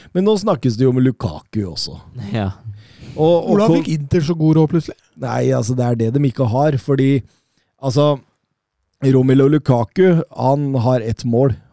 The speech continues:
Speaker 1: og det er å komme seg vekk fra Stamford Bridge. Og Inter er den eneste klubben han ønsker seg til. Så det, det
Speaker 2: Var ikke målet hans i fjor å komme seg vekk fra Inter <laughs> for å komme seg til Stamford Bridge?
Speaker 1: Ja, ja, ja. Så det, det, det er jo morsomt, dette greiene her. Men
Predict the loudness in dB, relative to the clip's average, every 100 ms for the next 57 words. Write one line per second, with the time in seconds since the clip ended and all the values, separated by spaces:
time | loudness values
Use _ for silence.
0 | _ -2 -2 0 -2 -2 -4 -4 -6 -8
1 | -10 -8 -6 -6 -10 -10 -10 -12 -14 -16
2 | -20 -20 _ _ _ _ -4 0 0 -2
3 | -2 0 0 -2 -4 -6 -6 -6 -10 -10
4 | -6 -2 -2 -2 -4 -6 -6 -8 -8 -8
5 | -8 -8 -10 -10 -20 -20 -4 0 2 2
6 | 2 -2 -2 -20 _ _ _ -18 -14 -8
7 | -4 0 2 4 2 0 -4 -10 -12 -6
8 | -4 -2 -2 -4 0 0 0 -2 0 0
9 | 0 0 0 0 0 0 -2 0 -2 -2
10 | -2 0 -2 0 -2 0 0 2 4 2
11 | -2 -8 -12 -14 -18 -8 -4 0 0 0
12 | 0 0 0 0 0 0 -2 -4 -6 -6
13 | -6 -6 -6 -8 -6 -4 -2 0